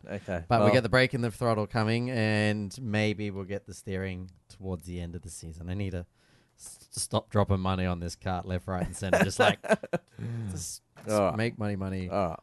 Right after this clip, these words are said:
Speaker 1: All right, let's jump into, first off, let's talk a little bit about the news. We've got some news with, finally, we heard a result about the center of gravity test with the supercars.
Speaker 2: Yeah, I've been waiting for that a little while because they kinda did the test and then <laughs> they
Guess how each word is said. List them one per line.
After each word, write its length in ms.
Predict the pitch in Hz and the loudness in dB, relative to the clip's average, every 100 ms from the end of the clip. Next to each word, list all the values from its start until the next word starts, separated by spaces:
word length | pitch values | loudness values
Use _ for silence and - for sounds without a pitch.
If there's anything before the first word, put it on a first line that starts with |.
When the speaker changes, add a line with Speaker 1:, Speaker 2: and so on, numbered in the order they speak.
| - | 4
Speaker 1:
All 120 | 131 | 6
right, 80 | 107 - - | 4 0 0
let's 260 | 143 175 | 0 0
jump 260 | - 196 165 | 0 2 4
into, 600 | 147 127 - 123 120 120 - _ _ _ | 4 2 2 4 4 2 -4 _ _ _
first 260 | - 214 180 | 2 2 4
off, 140 | 143 | 2
let's 160 | 160 - | 2 2
talk 160 | 165 | 0
a 40 | 165 | 2
little 220 | 156 185 | 4 6
bit 120 | 175 | 6
about 200 | 151 135 | 6 4
the 60 | 120 | 2
news. 400 | 101 85 - - _ _ _ _ - | 0 0 -2 -10 _ _ _ _ 0
We've 240 | 131 151 | 4 4
got 360 | - 156 151 - | 6 6 4 0
some 560 | - 139 127 117 120 - _ | 2 4 4 4 2 -2 _
news 440 | - 120 127 127 | -2 4 6 4
with, 400 | - 117 117 98 _ _ _ - | 4 6 6 4 _ _ _ -8
finally, 360 | - 139 127 110 | 2 4 4 0
we 180 | 123 113 | 0 4
heard 240 | 117 107 | 8 8
a 40 | 107 | 10
result 420 | 104 92 107 107 | 8 8 6 6
about 340 | - 98 107 113 | 4 4 4 4
the 60 | 107 | -2
center 280 | - 104 98 | -2 -2 -2
of 100 | 92 | 0
gravity 340 | 104 98 98 | 2 2 0
test 320 | - 101 - | -2 -2 -2
with 100 | 107 | -6
the 40 | 104 | -4
supercars. 640 | - 135 160 92 - - | -2 0 2 0 0 -2
Speaker 2:
Yeah, 300 | 127 147 143 | 4 8 12
I've 120 | 127 127 | 10 10
been 160 | 135 | 8
waiting 260 | 131 135 160 | 10 10 8
for 120 | - | 6
that 180 | 110 92 | 6 6
a 40 | |
little 220 | 95 107 | 6 8
while 240 | 104 92 90 | 10 8 8
because 280 | 98 - 104 | 4 2 2
they 100 | 104 | 2
kinda 260 | - 113 | 6 6
did 180 | 107 107 | 8 4
the 80 | 98 | 2
test 380 | - 101 95 - | 2 4 4 2
and 120 | 87 | -2
then 340 | 90 113 120 | 2 2 2
<laughs> 20 | 98 | 2
they 180 | 92 | 0